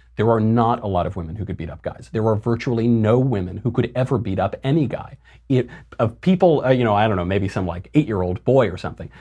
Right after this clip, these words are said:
but people who are vaguely in the same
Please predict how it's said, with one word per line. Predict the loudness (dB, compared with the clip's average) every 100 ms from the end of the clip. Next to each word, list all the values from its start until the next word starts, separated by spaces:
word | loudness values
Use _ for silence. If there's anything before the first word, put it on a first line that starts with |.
| -20 _ 2
but | 2 2 -8 _ -12
people | -4 2 4
who | 4
are | 2 0 -10 -10 -10 -6
vaguely | -6 -2 4 6 6 4 2 0
in | -2
the | -4
same | 0 2 4 2 0